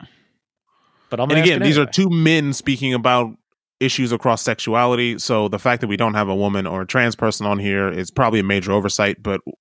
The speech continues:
Speaker 2: I'm gonna do the best I can to counter what you're about to ask me.
Speaker 1: Yeah. Cool. Who it, who is offended by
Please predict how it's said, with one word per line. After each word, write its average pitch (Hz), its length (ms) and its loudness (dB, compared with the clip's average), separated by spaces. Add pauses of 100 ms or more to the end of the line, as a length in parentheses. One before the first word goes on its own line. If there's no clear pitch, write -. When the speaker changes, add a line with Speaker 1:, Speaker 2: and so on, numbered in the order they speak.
(140)
Speaker 2:
I'm 110 120 2
gonna 113 120 0
do 110 100 2
the 104 100 0
best 98 240 0
I 98 80 -2
can 95 240 -4
to 95 80 -6
counter 98 340 -2
what 92 160 -8
you're 95 80 -6
about 92 200 -10
to 90 120 -10
ask 92 200 -14
me. 92 120 -18 (800)
Speaker 1:
Yeah. 123 140 -8 (500)
Cool. - 280 -4 (600)
Who 262 420 0
it, 180 280 0 (1200)
who 247 520 0 (100)
is 226 280 2
offended 107 600 -2 (340)
by 110 540 2